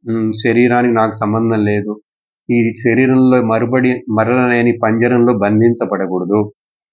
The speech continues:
నేను ఆత్మనని తెలుసుకున్నానంటే దీంట్లో బంధించబడను, ఆత్మనని తెలుసుకోవాలంటే జ్ఞానాన్ని పొందాలి, ఆత్మజ్ఞానమును,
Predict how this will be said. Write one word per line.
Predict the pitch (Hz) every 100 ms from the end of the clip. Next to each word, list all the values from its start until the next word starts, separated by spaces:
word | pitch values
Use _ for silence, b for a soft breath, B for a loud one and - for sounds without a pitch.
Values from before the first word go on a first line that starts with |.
| _ _ _ -
నేను | 135 139
ఆత్మనని | 117 117 - 127 127 123
తెలుసుకున్నానంటే | 123 110 107 120 113 113 110 104 123
దీంట్లో | 110 110 120
బంధించబడను, | 98 101 113 110 98 92 92 92 98 190 - _ _ _ _ 110
ఆత్మనని | 127 147 139 127 120
తెలుసుకోవాలంటే | 123 110 - 127 120 113 110 135
జ్ఞానాన్ని | 104 104 110 123 120 117
పొందాలి, | 101 101 98 95
ఆత్మజ్ఞానమును, | 95 104 110 98 92 90 90 87 92 95